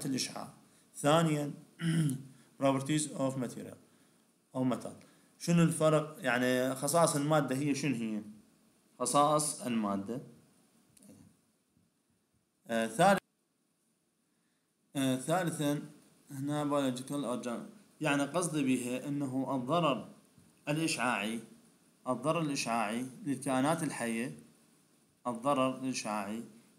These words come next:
للكائنات الحية يرجع في المقام الأول أو السبب الأول للتأين، ionization effect in cell، يعني تأين تأثير في الخلية، وكذلك أنه ت-،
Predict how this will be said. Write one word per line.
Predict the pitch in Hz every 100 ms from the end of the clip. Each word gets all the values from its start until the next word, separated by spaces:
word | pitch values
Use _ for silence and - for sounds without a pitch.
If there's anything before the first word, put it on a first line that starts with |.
| -
للكائنات | 123 - 127 120 127 156 160 160
الحية | 135 131 123 120 120 131 - - _ 151
يرجع | 160 120 131
في | 123 131
المقام | 123 143 160
الأول | 147 120 120 117
أو | 120
السبب | 120 - 156 147 139
الأول | 117 120 117 127
للتأين، | 143 139 139 117 127 101 82 - _ _ _ -
ionization | 123 113 110 104 104 - - _ _ _ _ _ _ _ _ _ _ _ _ _ - 131
effect | 139 127 -
in | 131 131 -
cell، | 92 - -
يعني | 127 110 117 117 120 123
تأين | 123 143 139 120
تأثير | 107 131 - 147 151 151
في | - 131 139
الخلية، | 120 - 104 101 - - _ _ -
وكذلك | 131 139 175 208 -
أنه | 165 131 127 127 127 - -
ت-، | 147